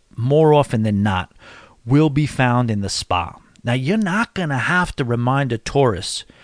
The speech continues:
to prac-, pr-, to practice rest and relaxation or any types of self-care on a cruise. Uh, Taurus enjoys life. Taurus takes a bite out of life,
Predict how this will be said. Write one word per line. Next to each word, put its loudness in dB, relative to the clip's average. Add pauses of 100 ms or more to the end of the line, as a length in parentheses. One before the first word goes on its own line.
(220)
to 0
prac-, -4 (140)
pr-, -2
to -2
practice -2
rest 0
and -2
relaxation -2 (320)
or 8
any 2
types -4
of -4
self-care -2 (200)
on -4
a -8
cruise. 2 (480)
Uh, -8 (120)
Taurus 2 (100)
enjoys 2
life. -6 (260)
Taurus 2
takes -4
a 0
bite 2
out 6
of 2
life, -4